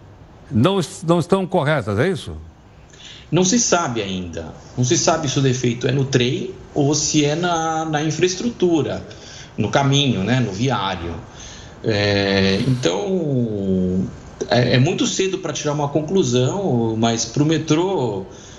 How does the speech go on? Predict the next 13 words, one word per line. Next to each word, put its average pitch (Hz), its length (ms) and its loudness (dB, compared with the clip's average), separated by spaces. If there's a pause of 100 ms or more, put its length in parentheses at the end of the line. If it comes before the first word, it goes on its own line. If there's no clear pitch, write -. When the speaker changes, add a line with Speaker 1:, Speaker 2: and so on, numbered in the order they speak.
(200)
Speaker 2:
é, 107 340 0
cancelar 139 760 2
todos 170 360 0
os 107 220 -6
trens, 135 720 0
todos 143 200 2
os, 110 340 -2
os, 98 340 -6 (140)
os, 95 480 0 (120)
né, 113 280 4
o, 95 580 -2
as - 120 2
composições, 123 1200 -2